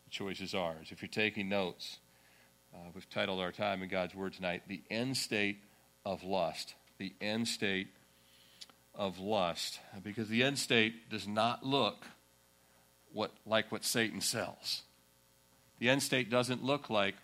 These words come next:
what we, uh, in our humanity, might think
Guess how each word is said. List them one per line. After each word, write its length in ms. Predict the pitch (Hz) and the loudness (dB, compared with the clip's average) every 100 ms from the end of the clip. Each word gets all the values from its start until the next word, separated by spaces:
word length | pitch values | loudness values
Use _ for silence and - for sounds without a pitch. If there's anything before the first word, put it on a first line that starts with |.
| _ | _
what 360 | 120 107 113 - - - 98 | -8 0 0 0 -14 -18 -8
we, 560 | 110 127 131 120 117 117 - - - - - - | 0 2 4 4 2 -4 -14 -20 -20 -20 -18 -4
uh, 240 | 101 95 - | 0 0 0
in 160 | 131 123 | 0 4
our 140 | 113 | 4
humanity, 800 | 101 120 104 110 131 127 - 101 - - - | 2 0 0 2 2 2 -2 -6 -8 -12 -2
might 340 | 113 117 113 | 4 4 2
think 600 | - - 160 131 - - | -8 -2 0 0 -2 -16